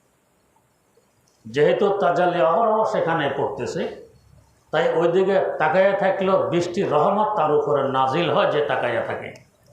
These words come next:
ওটা তাজাল্লির বরকত। ওই তাজাল্লি তখন পড়েছে, এখনও পড়তেছে, কিয়ামত পর্যন্ত পড়তে থাকবে। তো আমরা ওই তাজাল্লিকে সেজদা দেই,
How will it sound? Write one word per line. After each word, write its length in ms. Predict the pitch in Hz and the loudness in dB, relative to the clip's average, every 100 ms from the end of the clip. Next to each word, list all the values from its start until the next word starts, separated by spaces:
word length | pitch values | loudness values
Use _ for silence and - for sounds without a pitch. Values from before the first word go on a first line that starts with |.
| 131 | -6
ওটা 160 | 135 | -2
তাজাল্লির 600 | 143 143 135 127 123 110 | -2 -2 0 0 -2 -4
বরকত। 380 | 110 107 - - - - _ _ _ _ _ _ _ _ _ _ _ - | -6 -6 -10 -12 -18 -20 _ _ _ _ _ _ _ _ _ _ _ 0
ওই 140 | 175 175 | 2 2
তাজাল্লি 480 | 175 175 180 180 208 - | 2 2 2 2 -2 0
তখন 340 | 156 202 196 - | 0 0 -2 0
পড়েছে, 360 | 190 190 214 | 0 0 0
এখনও 380 | 160 - 190 185 - | 0 0 0 0 0
পড়তেছে, 580 | 175 - 196 202 185 - | -2 0 -2 0 -2 0
কিয়ামত 440 | 165 151 151 - | 0 0 0 -2
পর্যন্ত 400 | 156 - 160 - - | -2 0 -2 0 0
পড়তে 280 | 143 - 127 | 0 -2 -4
থাকবে। 480 | - 113 - 110 - _ - - - _ _ - - - _ _ _ | -6 -6 -8 -14 -18 _ -20 -20 -20 _ _ -20 -20 -20 _ _ _
তো 80 | - | -4
আমরা 360 | 143 180 185 185 | -2 2 2 2
ওই 140 | 180 - - | 2 0 0
তাজাল্লিকে 680 | 156 170 180 202 214 202 185 | 2 2 2 2 0 0 -2
সেজদা 540 | - 151 135 135 127 | 0 0 0 0 0
দেই, 200 | 147 | 0